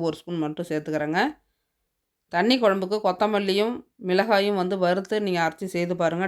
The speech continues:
டேஸ்ட் வந்து ரொம்ப நல்லாயிருக்கும். மிளகாய் மட்டும் உங்களுக்கு காரத்துக்கு தகுந்த அளவுக்கு நீங்க சேர்த்துக்கணுங்க. காரம் சிலருக்கு அதிகம் சாப்பிடுவீங்க, ஒரு சிலர் கம்மியா சாப்பிடுவாங்க. அதுக்கு தகுந்த அளவுக்கு காரம் நம்ம சேர்த்துக்கலாம். அதை வறுத்து தனியா எடுத்து வச்சாச்சு. இதுக்கு மெயினா வந்து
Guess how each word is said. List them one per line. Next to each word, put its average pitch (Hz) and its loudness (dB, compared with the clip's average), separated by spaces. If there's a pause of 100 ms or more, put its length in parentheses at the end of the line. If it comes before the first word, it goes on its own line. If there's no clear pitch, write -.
(120)
டேஸ்ட் 180 -2
வந்து 170 -2
ரொம்ப 170 -2
நல்லாயிருக்கும். 170 0 (460)
மிளகாய் 220 4
மட்டும் 208 0
உங்களுக்கு 190 -2
காரத்துக்கு 196 0
தகுந்த 175 0
அளவுக்கு 180 -2
நீங்க 160 -2
சேர்த்துக்கணுங்க. 156 -2 (220)
காரம் 175 2
சிலருக்கு 170 -2
அதிகம் 180 -2
சாப்பிடுவீங்க, 165 -2 (120)
ஒரு 175 2
சிலர் 170 -2
கம்மியா 170 -2
சாப்பிடுவாங்க. 160 -2
அதுக்கு 175 0
தகுந்த 175 -2
அளவுக்கு 170 -4 (120)
காரம் 165 0
நம்ம 156 -6
சேர்த்துக்கலாம். 165 -4 (460)
அதை 170 0
வறுத்து 190 2
தனியா 170 0
எடுத்து 165 -4
வச்சாச்சு. 165 -2 (420)
இதுக்கு 196 -2
மெயினா 208 4
வந்து 208 0